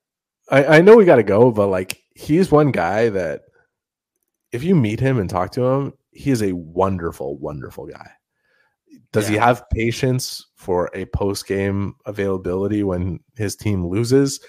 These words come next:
Speaker 1: Absolutely not. And that's what makes him one of the most entertaining guys in hockey. As a coach, I, I think he's fantastic.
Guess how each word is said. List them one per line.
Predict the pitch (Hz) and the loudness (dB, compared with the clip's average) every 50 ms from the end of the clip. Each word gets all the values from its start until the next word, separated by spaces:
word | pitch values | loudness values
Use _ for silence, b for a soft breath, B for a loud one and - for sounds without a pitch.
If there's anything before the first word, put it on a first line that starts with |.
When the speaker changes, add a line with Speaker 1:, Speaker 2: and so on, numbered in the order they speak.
| b b b b - | b b b b -4
Speaker 1:
Absolutely | 101 117 - - 117 113 104 101 101 | -2 -2 0 0 0 2 2 0 0
not. | 95 82 60 - - _ _ _ - | -2 -4 -6 -10 -18 _ _ _ -10
And | 101 101 98 98 | -6 -4 -2 0
that's | 101 101 101 - - - | 0 0 0 -2 -4 -4
what | - 110 107 | 0 2 2
makes | 101 104 101 98 - | 4 2 0 -2 -2
him | - 101 95 95 90 78 | -2 -2 0 0 -2 -2
one | 90 101 | -2 -2
of | 98 | 0
the | 95 95 | 0 0
most | 92 85 - | -2 -2 -4
entertaining | - 113 101 - 85 - - 160 190 165 101 | -6 -6 -6 -6 -6 0 4 6 6 6 6
guys | 78 76 78 73 73 - | 4 0 -6 -8 -10 -10
in | 71 | -10
hockey. | 67 62 - - - 85 - - B B B B B B | -10 -12 -14 -14 -14 -14 -16 -16 B B B B B B
As | - 139 160 247 | 2 4 4 4
a | 220 | 2
coach, | - - 113 110 147 - - - - - _ _ _ _ _ _ _ _ _ _ _ _ _ _ _ _ _ _ _ _ _ _ _ _ _ _ _ _ - | 0 2 4 4 4 4 2 -4 -16 -18 _ _ _ _ _ _ _ _ _ _ _ _ _ _ _ _ _ _ _ _ _ _ _ _ _ _ _ _ -2
I, | - 131 151 - - - | -2 -2 -2 -2 -4 -4
I | 127 139 | -4 -4
think | - - 160 147 - | -2 0 0 0 0
he's | - 127 117 - | 0 -4 -4 -4
fantastic. | - - 101 82 82 - - - - - - - - - - - | -2 -2 -2 -2 -4 -6 -10 -10 -8 -8 -8 -10 -12 -16 -16 -20